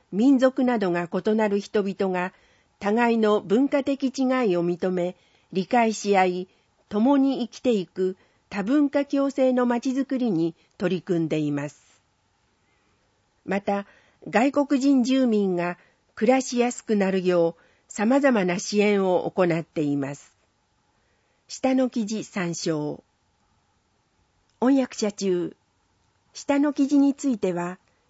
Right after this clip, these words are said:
四十三ページ、インターネットでつながる新たな国際交流の記事の後に、外国人の皆さんへいろいろな支援がありますの見出しで読み込みます。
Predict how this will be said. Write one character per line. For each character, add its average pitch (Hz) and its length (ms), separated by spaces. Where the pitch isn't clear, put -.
四 285 220
十 214 200
三 220 260
ペ 208 220
ー 185 60
ジ、 165 280
イ 254 120
ン 294 40
タ 285 140
ー 277 80
ネ 277 140
ッ - 20
ト 220 180
で 190 140
つ 208 100
な 208 160
が 196 140
る 185 240
新 220 240
た 220 140
な 214 200
国 208 220
際 285 340
交 262 200
流 180 340
の 277 180
記 285 180
事 269 140
の 202 140
後 196 240
に、 185 240
外 254 200
国 294 260
人 277 220
の 277 80
皆 269 260
さ 226 160
ん 202 160
へ 185 220
い 202 140
ろ 277 100
い 311 80
ろ 302 140
な 294 140
支 285 220
援 277 200
が 190 100
あ 190 80
り 190 100
ま 185 160
す - 160
の 277 160
見 269 140
出 240 120
し 226 140
で 214 260
読 190 140
み 185 120
込 185 120
み 175 160
ま 165 160
す。 - 180